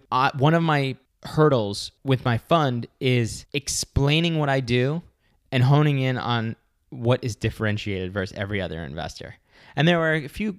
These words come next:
talking points that over the past few months, like, I really have been, uh, pinpointing, and I'm like, "Okay, I really wanna focus on that."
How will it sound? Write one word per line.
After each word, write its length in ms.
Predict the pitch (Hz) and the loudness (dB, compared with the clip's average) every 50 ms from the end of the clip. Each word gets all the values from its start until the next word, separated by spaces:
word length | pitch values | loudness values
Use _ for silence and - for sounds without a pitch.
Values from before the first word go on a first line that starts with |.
| - - | -4 -2
talking 360 | - 151 147 147 - 139 127 | 0 0 0 0 -2 -4 -4
points 240 | 127 123 117 117 - | -4 -4 -4 -2 -2
that 100 | 120 113 | -2 -2
over 160 | 117 110 117 | -2 -2 -4
the 80 | 117 | -4
past 300 | - - 120 113 117 - | -4 -2 -2 -4 -4 -6
few 80 | - 113 | -8 -6
months, 240 | 110 107 107 110 - | -6 -6 -6 -6 -8
like, 160 | 110 107 - | -10 -8 -6
I 40 | 104 | -6
really 380 | 107 113 123 135 135 123 120 | -4 -2 0 0 2 0 0
have 240 | 113 123 117 107 104 | -2 -4 -4 -6 -6
been, 440 | - 110 110 107 107 107 107 107 107 _ _ _ _ _ _ _ _ _ _ - | -4 -4 -2 -2 -2 -2 -2 -4 -6 _ _ _ _ _ _ _ _ _ _ -6
uh, 300 | 110 101 92 85 87 85 - _ _ _ _ _ - | -4 -4 -4 -4 -6 -8 -10 _ _ _ _ _ 2
pinpointing, 760 | - 147 147 135 - 147 143 143 - - 151 160 175 170 - - | 4 4 4 2 2 0 0 0 -2 -2 -2 -2 -4 -6 -6 -4
and 60 | - 123 | -2 0
I'm 80 | 120 | 0
like, 120 | 120 110 113 | 2 2 2
"Okay, 220 | 120 123 - 107 | 0 0 0 -2
I 80 | 76 101 | -2 0
really 220 | 110 135 139 139 | 0 0 0 0
wanna 160 | 131 127 117 | 0 -2 -2
focus 340 | - - 107 104 - 98 - | -4 -4 -6 -6 -6 -8 -8
on 140 | 110 90 82 | -6 -6 -6
that." 260 | 98 98 - - _ | -6 -6 -8 -8 _